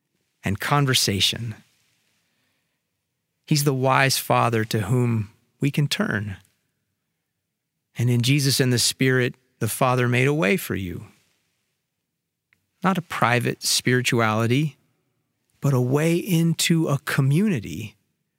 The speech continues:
that we call the church. And what about those people around you? The friend, the foe, the foreigner? They're not your enemies.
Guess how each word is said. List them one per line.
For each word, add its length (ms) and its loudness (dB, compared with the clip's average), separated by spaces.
that 120 -6
we 120 0
call 260 0
the 80 -2
church. 600 -2
And 140 2
what 100 0
about 260 0
those 180 0
people 340 0
around 340 2
you? 260 -4
The 80 -6
friend, 520 0
the 80 -6
foe, 480 -2
the 80 -8
foreigner? 720 -2
They're 100 0
not 200 0
your 100 -4
enemies. 580 -2